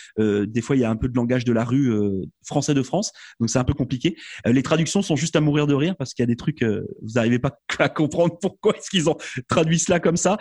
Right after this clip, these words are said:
Euh, pour vous donner une idée, il y a un chanteur en, en, en Europe en, et en Hollande qui s'appelle Dave, qui est très, très connu en France. Après, on aime, on n'aime pas, c'est un chanteur à mamie un petit peu là. Euh, la traduction anglaise, ils ont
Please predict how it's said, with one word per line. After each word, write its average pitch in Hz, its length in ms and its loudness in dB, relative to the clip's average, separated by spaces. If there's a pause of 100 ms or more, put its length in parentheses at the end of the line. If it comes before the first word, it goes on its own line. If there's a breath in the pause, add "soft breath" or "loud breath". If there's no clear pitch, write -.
(320 loud breath)
Euh, 127 200 4
pour 143 160 -2
vous 151 80 2
donner 160 180 2
une 160 100 2
idée, 165 140 2
il 185 60 2
y 156 40 2
a 131 60 0
un 131 60 0
chanteur 151 340 0
en, 120 220 0
en, 120 220 0
en 120 100 0
Europe 131 260 0 (300)
en, 110 180 2
et 117 100 2
en 117 120 2
Hollande 143 280 2
qui 147 60 -10
s'appelle 113 260 2
Dave, 135 280 2 (280 loud breath)
qui 120 60 -2
est - 40 0
très, 131 120 0
très 123 140 0
connu 131 200 4
en 120 120 2
France. 120 400 -2 (120)
Après, 104 200 -8
on 117 80 4
aime, 117 120 4
on 113 80 2
n'aime 107 160 2
pas, 127 140 0
c'est - 140 -6
un 98 40 -4
chanteur 110 320 -2
à 113 60 2
mamie 123 260 2
un 147 100 2
petit 127 140 -4
peu 190 100 2
là. 190 100 0 (420 loud breath)
Euh, 131 160 6
la 143 120 4
traduction 170 400 2
anglaise, 170 280 2
ils 151 160 2
ont 147 120 0